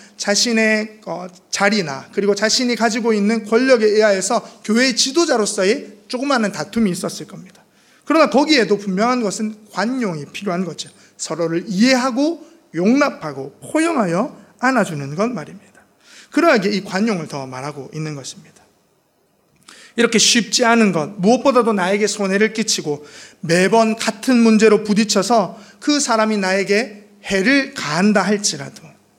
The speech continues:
그 사람에게, 그런 사람에게 관용을 베푸는 것은 더더욱 어려운 일일 것입니다. 어쩌면 그러한 일,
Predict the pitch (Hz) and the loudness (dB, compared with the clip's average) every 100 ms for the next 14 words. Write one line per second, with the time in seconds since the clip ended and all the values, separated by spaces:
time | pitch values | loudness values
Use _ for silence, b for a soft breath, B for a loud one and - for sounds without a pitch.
0 | _ _ _ _ 294 233 214 196 196 196 | _ _ _ _ 0 2 4 4 2 2
1 | 190 208 254 285 277 233 214 196 214 - | -2 0 2 2 2 0 0 0 0 -2
2 | B B B - 233 269 247 175 175 208 | B B B -2 2 4 2 0 0 0
3 | 208 170 - 151 151 151 190 180 - 247 | 2 -2 -6 -10 -6 0 0 0 2 4
4 | 220 165 156 - 139 131 165 254 - - | 4 0 -6 -10 -12 -6 -6 -6 -12 -20
5 | _ 165 156 160 151 - _ _ _ _ | _ -12 -12 -12 -20 -20 _ _ _ _
6 | _ b b b b b b b b b | _ b b b b b b b b b
7 | - 294 285 277 240 262 254 202 185 220 | 0 4 4 4 4 4 4 0 0 0
8 | 165 | -2